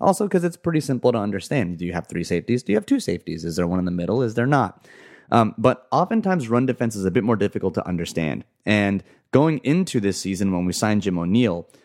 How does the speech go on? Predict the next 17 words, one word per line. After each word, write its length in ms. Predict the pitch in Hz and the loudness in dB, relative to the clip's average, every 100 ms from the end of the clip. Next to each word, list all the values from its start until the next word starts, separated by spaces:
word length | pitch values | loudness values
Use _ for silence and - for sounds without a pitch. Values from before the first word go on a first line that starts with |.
| _ | _
one 160 | 117 | 2
of 40 | 117 | 2
the 40 | |
stories 360 | 104 127 127 117 | 2 2 2 2
that 100 | 98 | -2
was 100 | 98 | -2
going 220 | 104 98 | -2 -2
around 340 | 98 98 98 | -2 -2 -2
was 140 | 92 92 | -2 -2
about 300 | 90 90 - | -2 -2 -2
how 400 | 98 90 85 - _ _ | 0 2 0 -4 _ _
his 240 | - 113 90 | 0 0 2
defense 400 | 117 110 104 98 | -2 0 -2 -2
in 80 | 92 | -4
Cleveland 400 | 101 95 98 92 | -2 0 0 -2
was 160 | 87 | -2
not 480 | 92 95 95 98 | -2 0 0 -2